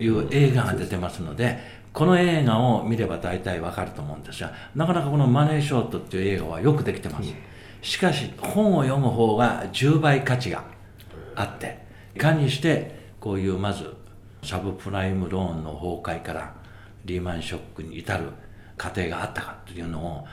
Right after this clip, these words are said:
Speaker 1: あの本一冊読めばかなりわかります。しかも面白く読めます。ノンフィクションですけど、小説がごときの内容になってるんですね。私のマグマグと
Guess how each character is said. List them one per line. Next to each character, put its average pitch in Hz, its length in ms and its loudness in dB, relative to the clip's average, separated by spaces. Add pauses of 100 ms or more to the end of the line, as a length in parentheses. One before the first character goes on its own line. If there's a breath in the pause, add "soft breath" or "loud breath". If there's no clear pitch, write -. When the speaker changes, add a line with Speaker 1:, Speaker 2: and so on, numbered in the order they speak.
(140 loud breath)
Speaker 1:
あ 117 140 0
の 147 80 4
本 143 260 2
一 98 100 -4
冊 - 260 -6
読 98 120 -2
め 90 80 -2
ば 76 140 -10
か - 180 -6
な 139 120 0
り - 100 -4 (580)
わ - 80 -8
か - 80 -6
り 95 80 -4
ま 69 100 -10
す。 - 160 -14 (400 loud breath)
し - 120 -8
か 135 100 0
も 95 320 0 (160)
面 143 240 4
白 139 220 2
く - 160 -8 (580)
読 95 180 0
め 80 80 -2
ま 73 80 -10
す。 - 220 -10 (300 loud breath)
ノ 123 240 2
ン 156 80 0
フ 147 80 0
ィ 143 80 -2
ク - 80 -4
シ - 100 -4
ョ 92 40 0
ン 82 100 -6
で 78 100 -6
す - 80 -10
け 80 100 -8
ど、 73 300 -12 (240 loud breath)
小 156 260 2
説 147 240 0
が 127 140 4
ご 113 140 2
と 113 120 2
き - 200 -10 (500 loud breath)
の 127 300 -2
内 104 240 -2
容 95 200 0
に 78 280 -10
な 92 160 -4
っ - 80 -10
て 92 60 -8
る 71 100 -10
ん - 60 -16
で - 80 -16
す - 80 -8
ね。 127 400 -2
私 139 300 0
の 123 340 0 (240 loud breath)
マ 110 160 2
グ 123 100 4
マ 120 180 4
グ 104 140 0
と - 300 -10